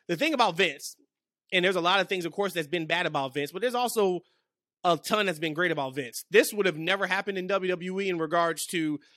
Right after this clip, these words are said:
say this would have popped off. Vince would have sat them both down and said, "Hey, look, y'all get y'all grievances out, whatever you wanna do. If y'all need to fight, fight, but we're not leaving this room until this gets cleared up." And it wouldn't have been a thing after that.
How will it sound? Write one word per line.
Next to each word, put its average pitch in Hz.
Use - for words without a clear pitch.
say 208
this 196
would 196
have 180
popped 151
off. 131
Vince 202
would 196
have 160
sat 170
them 180
both 175
down 151
and 143
said, 165
"Hey, 165
look, 143
y'all 170
get 175
y'all 165
grievances 180
out, 202
whatever 156
you 160
wanna 165
do. 220
If 123
y'all 165
need 165
to 143
fight, 208
fight, 208
but 156
we're 165
not 202
leaving 175
this 160
room 190
until 151
this 175
gets 160
cleared 151
up." 131
And 175
it 220
wouldn't 202
have 180
been 190
a 170
thing 196
after 180
that. 107